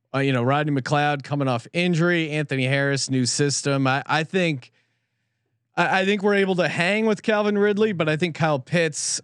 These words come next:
uh, could be an issue if he's as, as hyped up as everyone says. Austin Eckler is my first running back, seven thousand dollars. You know, Adam was kinda hitting on the case of the Chargers, uh, going up against the W F Ts.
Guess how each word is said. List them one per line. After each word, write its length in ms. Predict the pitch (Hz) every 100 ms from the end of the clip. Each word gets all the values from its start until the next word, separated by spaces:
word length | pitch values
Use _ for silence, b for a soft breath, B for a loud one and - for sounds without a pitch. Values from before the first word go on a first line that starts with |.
| -
uh, 160 | 139
could 240 | 131 - 156
be 160 | 147
an 80 | 139
issue 300 | 139 127 139
if 160 | 131 131
he's 240 | 139 131
as, 280 | 131 113 - 139
as 240 | 131 120
hyped 260 | 135 123 123
up 160 | 117
as 120 | 110
everyone 320 | 120 117 113 113
says. 260 | 131 117 B B B B
Austin 420 | 170 240 247 247 196
Eckler 460 | 185 185 180 175 -
is 280 | 156 156 143
my 200 | 139 123
first 340 | 160 156 -
running 340 | 143 147 143
back, 280 | 135 139 135
seven 340 | - 156 143 131
thousand 440 | 139 135 120 117
dollars. 680 | 127 139 139 135 135 120 123 b b b b
You 80 | 151
know, 140 | 151 143
Adam 380 | 165 190 180
was 180 | 185 165
kinda 240 | - 170 143
hitting 180 | 175
on 120 | 165 147
the 80 |
case 280 | 127 160 147
of 60 | 139
the 80 | 127
Chargers, 760 | 156 156 156 160 156 151 143 156
uh, 60 | 139
going 240 | 151 151
up 140 | 143
against 260 | 135 143 131
the 60 | 131
W 280 | 135 135
F 140 | 123 -
Ts. 460 | 185 185 190 160